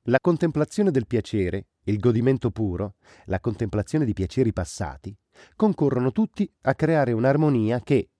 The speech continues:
mentre determina automaticamente un'ascesa del potenziale di sopravvivenza mediante l'azione che esercita fisicamente all'interno dell'organismo, non richiede necessariamente che il futuro entri a far parte dell'attività mentale legata a tale contemplazione.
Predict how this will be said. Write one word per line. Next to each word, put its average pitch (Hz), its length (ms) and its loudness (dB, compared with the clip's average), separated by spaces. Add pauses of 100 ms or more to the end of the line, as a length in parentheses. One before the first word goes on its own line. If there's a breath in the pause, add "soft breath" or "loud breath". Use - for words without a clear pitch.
mentre 104 400 0
determina 101 500 0
automaticamente 127 840 0
un'ascesa 92 540 -2
del 95 160 -4
potenziale 95 500 -2
di 107 100 -2
sopravvivenza 98 720 -2
mediante 101 400 -2
l'azione 107 440 -2
che 85 140 -4
esercita 90 520 -2
fisicamente 85 580 -4
all'interno 90 440 -2
dell'organismo, 85 880 -4 (520 loud breath)
non 214 140 4
richiede 127 420 4
necessariamente 160 720 2
che 131 80 0
il 127 80 4
futuro 190 480 2
entri 120 280 2
a 110 60 0
far 165 200 0
parte 120 360 2
dell'attività 101 540 0
mentale 107 560 0
legata 135 420 2
a 147 60 0
tale 143 240 0
contemplazione. 131 1000 -6